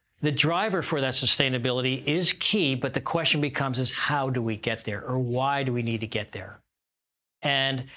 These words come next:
how we get there is, really comes down, in my mind, to begin to think about, uh, a circular economy. And we, we, water is just one part of that circular economy.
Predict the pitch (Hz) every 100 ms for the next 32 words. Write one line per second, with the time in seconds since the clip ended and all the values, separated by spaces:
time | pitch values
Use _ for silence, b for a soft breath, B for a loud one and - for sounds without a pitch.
0 | B - - 240 254 190 175 175 175 139
1 | 139 143 135 131 120 143 180 175 - 143
2 | - 131 127 123 131 170 147 117 113 113
3 | 110 _ - - 127 123 123 113 131 151
4 | 143 - 160 170 151 120 120 117 - b
5 | b b b _ 131 117 113 - 123 -
6 | 151 135 - 127 123 - 117 - 123 117
7 | 104 98 110 104 - _ _ _ _ _
8 | _ _ _ _ 147 139 135 135 135 131
9 | - _ _ _ - 151 175 185 - 147
10 | 165 156 113 - - 151 208 196 139 175
11 | - 160 165 160 - - 196 160 127 120
12 | - 123 123 110 - 117 107 98 101